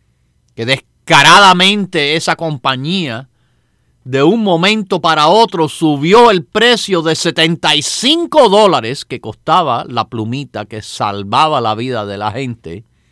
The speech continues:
y le pusieron un precio de seiscientos dólares,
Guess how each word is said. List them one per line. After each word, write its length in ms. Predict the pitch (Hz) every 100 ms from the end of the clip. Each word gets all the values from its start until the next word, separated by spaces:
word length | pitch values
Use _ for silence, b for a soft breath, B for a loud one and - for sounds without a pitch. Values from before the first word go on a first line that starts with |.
| _ _ _ _ _ _ _ _ _ _
y 120 | - 220
le 120 | 233
pusieron 480 | 220 - 294 330 320
un 160 | 330
precio 460 | - 269 311 311 285
de 160 | 233
seiscientos 1200 | - 208 190 - - 190 220 269 285 - 233 151 147
dólares, 600 | 196 220 156 110 95 -